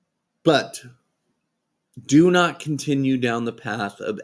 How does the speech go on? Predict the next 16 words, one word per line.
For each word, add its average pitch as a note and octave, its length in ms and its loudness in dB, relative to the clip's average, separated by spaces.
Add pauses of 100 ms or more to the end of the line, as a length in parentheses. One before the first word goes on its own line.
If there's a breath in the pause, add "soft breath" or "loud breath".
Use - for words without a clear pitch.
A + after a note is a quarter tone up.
(160)
of B2 220 -2
absent-mindedness. G#2 1400 -2 (1600)
Do D3+ 240 6
not D#3+ 380 2
think B2+ 380 -4
that G#2 180 -10
this A#2 240 -2
stuff A#2+ 320 -2
doesn't G#2+ 420 -2
matter. G#2 440 -6 (260)
It A2 260 -6
does. A#2 600 0 (2000)
So, G#2 400 -4 (760 soft breath)
join D3+ 360 6
us F#3+ 200 2
there. G#2 420 -2